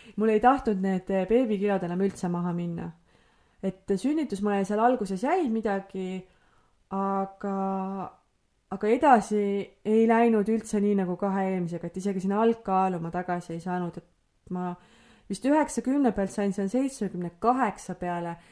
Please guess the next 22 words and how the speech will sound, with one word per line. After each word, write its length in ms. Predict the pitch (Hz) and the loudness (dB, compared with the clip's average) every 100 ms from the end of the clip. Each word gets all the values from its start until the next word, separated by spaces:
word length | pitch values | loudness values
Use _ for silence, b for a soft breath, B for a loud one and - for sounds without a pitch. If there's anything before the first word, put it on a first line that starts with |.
| b | b
et 120 | 185 | -12
see 160 | - 196 | -8 0
seitsekümmend 500 | 254 269 233 175 165 | 0 0 -4 -4 -6
kaheksa 480 | 208 214 202 - 175 | -4 -2 -4 -4 -2
jäigi 320 | 190 185 175 | -2 -2 -6
mulle 240 | 170 165 165 160 214 | -8 -8 -8 -8 -8
tükiks 420 | 214 - 160 - | -8 -12 -14 -8
ajaks. 400 | 175 165 - - - _ _ _ _ _ _ _ _ _ _ _ _ _ _ - _ | -6 -6 -12 -20 -20 _ _ _ _ _ _ _ _ _ _ _ _ _ _ -20 _
Aga 160 | 196 214 | -2 0
kuna 160 | 269 285 | 2 4
ma 140 | 262 | 4
olin 100 | 262 302 | 6 4
otsustanud, 580 | - 247 214 196 190 - | 4 -2 2 0 0 -2
äh, 320 | 185 185 185 185 - _ - | 0 2 0 -2 -8 _ -4
pärast 240 | 220 208 - | -2 -2 4
kolmanda 400 | 262 285 214 196 | 4 6 4 2
lapse 240 | 226 214 | 0 -2
sündi, 400 | 190 247 247 185 | 0 2 4 0
et 80 | 175 | 0
ma 320 | 190 196 190 | 2 4 4
hakkan, 720 | 185 233 - _ 196 185 185 | 2 0 0 _ -2 0 0
äh, 440 | 180 180 180 175 | -2 -2 -2 -4